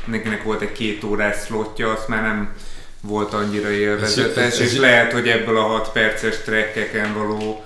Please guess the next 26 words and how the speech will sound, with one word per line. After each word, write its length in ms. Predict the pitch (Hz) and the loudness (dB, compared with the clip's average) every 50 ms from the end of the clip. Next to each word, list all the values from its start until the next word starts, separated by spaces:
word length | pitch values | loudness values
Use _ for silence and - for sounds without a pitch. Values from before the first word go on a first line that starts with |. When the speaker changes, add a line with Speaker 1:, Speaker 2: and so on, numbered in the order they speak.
| - - - - - - - - - - - - - | -16 -20 -20 -20 -20 -20 -20 -20 -20 -20 -20 -18 -10
Speaker 1:
hetekig 580 | - - 113 110 - 113 104 - 113 101 107 - - - - - - - - - | -4 -2 -2 -2 0 -2 -4 -4 -6 -10 -10 -12 -18 -20 -20 -20 -20 -20 -20 -10
történő 460 | - 120 110 - - - 110 101 101 104 | -4 -4 -2 -2 -2 -4 -4 -2 -2 -2
Speaker 2:
Ja, 40 | 101 | 0
ja. 40 | 104 | 0
Speaker 1:
reszelgetés 800 | 104 101 98 101 104 104 101 104 107 104 - - 110 104 98 - | -2 -2 0 0 0 0 0 0 -2 -2 -4 -4 -6 -6 -6 -6
az 120 | 107 101 95 | -8 -8 -6
nem. 240 | 104 101 101 101 107 | -8 -8 -6 -6 -6
Speaker 2:
Az 100 | 104 98 | -6 -4
nem 140 | 110 110 104 | -2 -2 -2
az 140 | 101 95 95 | -2 -2 -2
övé 220 | 104 101 98 101 | -2 -2 -2 -2
volt. 300 | 104 107 113 120 113 - - - - - - - | -2 -4 -6 -10 -10 -12 -12 -12 -12 -10 -8 -6
Ez 160 | 120 120 - | -4 -2 4
jó, 100 | 147 151 | 6 6
amit 280 | 143 127 127 120 120 - | 8 8 6 2 2 0
mondtál, 380 | 120 113 113 113 - 110 110 | 0 0 2 2 2 4 4
ez 100 | 110 113 | 4 2
a 60 | 113 101 | 0 2
beállt 380 | 101 110 110 107 107 104 107 - | 2 2 2 2 0 0 -2 -2
rövidebb 500 | 110 104 101 104 98 104 104 101 95 101 | -4 -4 -4 -4 -2 -2 -4 -4 -4 -6
üzékre, 400 | 98 95 104 104 98 - - 113 | -8 -6 -4 -4 -4 -4 -4 -4
ezt 160 | 107 - - | -4 -2 -2
majd 160 | 123 117 104 | -4 -4 -4
folytassuk, 680 | - - - - 127 127 127 127 117 104 - - 117 - | -6 -6 -4 0 2 2 2 2 2 0 0 -2 -2 -2
hogy 140 | - 107 - | -4 -6 0
hogyan 500 | - 117 120 110 113 113 110 110 107 | 2 4 6 6 6 4 4 2 -2